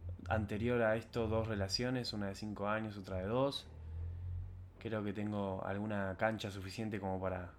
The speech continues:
<laughs> dar algún consejo que puedan tomar y decir, "Opa, mirá, eh, capaz que esto sí tiene, puede ser que tenga razón".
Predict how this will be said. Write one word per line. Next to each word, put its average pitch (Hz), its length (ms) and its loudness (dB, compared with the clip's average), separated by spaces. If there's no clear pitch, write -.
<laughs> - 500 -2
dar 113 120 8
algún 117 260 8
consejo 117 640 2
que 98 120 -6
puedan 113 340 2
tomar 110 460 4
y 113 80 -2
decir, 113 260 -4
"Opa, 127 360 4
mirá, 127 360 -2
eh, 185 240 -2
capaz - 280 0
que 139 100 -6
esto 120 300 0
sí 147 280 -4
tiene, 135 260 -2
puede 165 200 0
ser - 160 -4
que 104 80 0
tenga 101 180 4
razón". 101 340 0